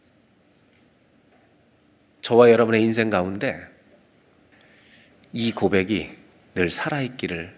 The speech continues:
주의 이름으로 기원합니다. 하나님이 나의 왕이십니다. 그리고 혹시라도 넘어질 때마다 주님 앞에 죄송한 마음이 살아있다면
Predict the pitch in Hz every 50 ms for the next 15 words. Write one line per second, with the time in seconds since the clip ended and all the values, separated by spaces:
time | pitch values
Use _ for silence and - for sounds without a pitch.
0 | _ - - - 98 87 85 82 156 147 78 82 80 - - - - - - -
1 | - - - - - - - - - - - - - - 226 233 - - - -
2 | - - - - - - _ _ _ _ _ _ _ _ _ _ _ _ _ _
3 | _ _ _ _ - _ _ _ _ _ _ _ - - - 131 117 107 101 101
4 | 98 90 82 82 80 82 82 - 78 78 - 78 78 76 - - - - - -
5 | - - - - - _ _ _ - - - - - - - - - - - -
6 | - - - - - - - - - - - - - - - 101 92 101 - 170
7 | 160 - - - 147 143 127 135 113 104 107 113 107 101 101 - - 101 85 78
8 | 76 - 73 71 - - - - - - _ _ _ _ - _ _ _ _ -
9 | _ _ - - 117 104 101 98 95 90 - - 95 - - - 107 101 - -
10 | 123 123 117 117 117 107 104 101 98 - - 107 90 82 80 - - - 76 76
11 | -